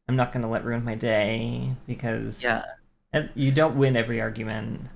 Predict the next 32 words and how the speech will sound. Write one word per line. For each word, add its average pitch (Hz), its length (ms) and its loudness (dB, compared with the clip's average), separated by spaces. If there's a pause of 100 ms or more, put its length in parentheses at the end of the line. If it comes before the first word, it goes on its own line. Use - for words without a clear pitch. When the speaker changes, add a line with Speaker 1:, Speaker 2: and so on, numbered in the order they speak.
(720)
Speaker 2:
It's - 360 4
kind 254 260 2
of 330 120 0
comedic, 135 520 2
too, 110 460 0
like, 117 320 -4 (200)
<laughs> - 960 -6
when 170 120 8
I 170 80 6
show 180 240 8
up 170 160 8
and, 151 100 6
Speaker 1:
Yes. - 0 -
Speaker 2:
like, 143 140 6
my, 127 220 6 (420)
I'm, 147 80 4
like, 151 160 4
giving 147 240 6
them, 135 160 4
like, - 200 -2
you 175 80 0
know, 135 140 4
all 104 100 2
my 92 360 -4
personal 113 340 -4
information 110 580 -2
to - 80 -10
get - 240 -2
this 110 260 4
prescription 123 520 4
filled 110 460 8
at, 107 120 0